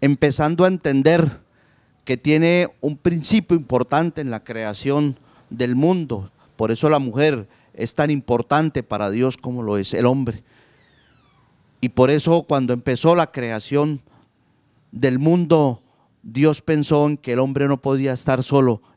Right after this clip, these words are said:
y creó la mujer. Entonces, cuando entendamos esta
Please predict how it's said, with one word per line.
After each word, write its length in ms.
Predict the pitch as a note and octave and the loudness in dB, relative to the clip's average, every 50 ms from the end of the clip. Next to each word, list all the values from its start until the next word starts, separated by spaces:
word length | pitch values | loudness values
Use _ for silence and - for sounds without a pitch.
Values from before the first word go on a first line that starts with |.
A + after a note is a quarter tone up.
| _ | _
y 100 | - B2 | -12 -12
creó 380 | - - - G#2+ G#2 G#2 A2+ A#2 | -10 -8 -6 -4 -2 -2 -2 -2
la 100 | A#2 A#2+ | -2 -4
mujer. 420 | A#2 G2 - - B2+ C3 B2+ A#2 _ _ _ _ _ _ _ _ _ _ _ _ _ _ | -6 -8 -8 -8 -8 -8 -10 -12 _ _ _ _ _ _ _ _ _ _ _ _ _ _
Entonces, 540 | - G#2 G2 F#2+ - C#3+ D3+ - - E3 - | -12 -10 -4 2 4 4 4 4 0 -2 -2
cuando 320 | - D3+ C3 A#2+ A2+ B2 | -2 -2 -2 0 0 2
entendamos 840 | B2+ B2+ B2 - C3 B2 B2+ B2+ D#3+ E3+ E3 C#3 A#2 G2+ - - _ _ _ _ - _ _ _ _ _ _ _ - | 0 0 0 0 -2 0 0 2 0 0 0 -2 -4 -6 -8 -14 _ _ _ _ -20 _ _ _ _ _ _ _ -2
esta 640 | D3 D#3 - - - F3+ E3 D#3+ D3+ C#3+ B2+ - | -2 -2 -2 0 0 0 2 2 0 -2 -6 -10